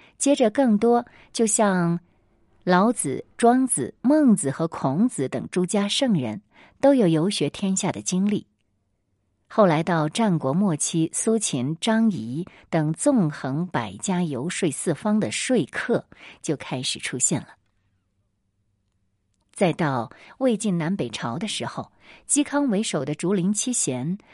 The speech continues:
他们更是热衷于“且放白鹿青崖间”这样的隐逸神游。到唐朝的时候，这种游侠的精神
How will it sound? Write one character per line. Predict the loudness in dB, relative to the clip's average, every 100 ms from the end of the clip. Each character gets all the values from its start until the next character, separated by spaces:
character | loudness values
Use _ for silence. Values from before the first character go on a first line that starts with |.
| -14
他 | -2
们 | 0
更 | 4 4
是 | 2 2
热 | 4 4
衷 | 4 4 4
于 | 4 2 0 _
“且 | 0 4 4
放 | 2 2 2 2
白 | 0 0
鹿 | 0 0 0
青 | 0 0 2 2
崖 | 2 -2
间” | 0 2 0 -2 -16 -2
这 | 2
样 | 4
的 | 4
隐 | 2 0 -2 -2
逸 | -2 -2
神 | -2 -4 -2 -2
游。 | -2 -8 _ _ _ _ _ _ _
到 | -4 -2
唐 | 0 0 0
朝 | 0 -2
的 |
时 | -4 -6
候， | -6 -6
这 | -4
种 | -2 0
游 | -2 -2
侠 | -2
的 | -4 -4
精 | -2 -2
神 | -2 -6 -10